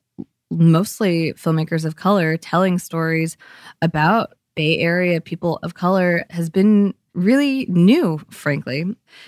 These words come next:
And I do think that there is something in the water or the, or the fog in the air or something,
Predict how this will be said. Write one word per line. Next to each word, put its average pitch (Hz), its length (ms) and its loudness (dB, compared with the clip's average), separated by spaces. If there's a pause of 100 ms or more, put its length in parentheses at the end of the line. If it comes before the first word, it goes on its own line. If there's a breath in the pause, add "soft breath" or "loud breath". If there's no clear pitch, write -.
(220 loud breath)
And 208 340 2
I 196 60 0
do 233 160 0
think 269 260 0
that 175 160 -8
there 165 220 0
is 160 440 -6
something 233 300 2
in 202 140 2
the 175 80 0
water 170 460 0
or 147 60 -8
the, 156 200 -12 (100)
or 165 100 -6
the 151 60 -12
fog 165 520 -2
in 160 100 -2
the 160 120 -2
air 175 240 0
or 170 40 -2
something, 170 540 -4